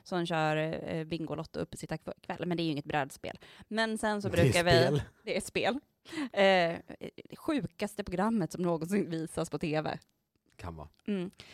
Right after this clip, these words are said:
Speaker 1: Men, eh, eh, ja, vi brukar spela. Vi brukar inte vara så många, vilket jag tycker är väldigt skönt. Så att vi, men oftast brukar det vara något lätt som Yatzy eller att man spelar någonting efter alla har,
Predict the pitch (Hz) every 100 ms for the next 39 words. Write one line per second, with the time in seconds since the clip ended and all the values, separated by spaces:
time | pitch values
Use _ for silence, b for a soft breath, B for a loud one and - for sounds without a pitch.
0 | B 254 302 302 294 294 277 269 262 -
1 | - - 226 226 220 220 220 220 262 294
2 | 311 277 277 311 294 226 196 202 240 262
3 | 294 214 180 190 226 208 240 208 196 165
4 | 151 156 151 139 - - - 233 294 -
5 | - - 208 185 185 _ 185 180 202 202
6 | - 214 214 220 - 208 - 214 208 185
7 | 165 160 185 196 - _ - 170 165 170
8 | - - - 170 160 156 151 151 147 151
9 | - B B 175 160 156 - 160 151 147
10 | 143 143 - 135 135 139 160 _ _ _
11 | _ _ _ _ _ _ _ 180 165 -
12 | - 147 151 151 147 160 80 -